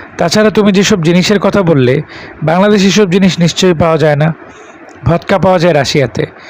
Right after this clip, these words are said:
রাশিয়া থেকে তোমার পাইলট সাহেবের পক্ষে ভদকা আনা সম্ভব,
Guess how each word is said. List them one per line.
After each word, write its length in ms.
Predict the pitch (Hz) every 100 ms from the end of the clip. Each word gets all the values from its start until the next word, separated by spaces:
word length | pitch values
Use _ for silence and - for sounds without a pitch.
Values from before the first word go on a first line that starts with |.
| - - - - -
রাশিয়া 320 | 175 - 262
থেকে 180 | 269 277
তোমার 240 | 269 285
পাইলট 340 | 202 185 196
সাহেবের 320 | - 220 220 170
পক্ষে 340 | 175 - 190
ভদকা 320 | 160 156 -
আনা 120 | 139
সম্ভব, 380 | 135 139 120 127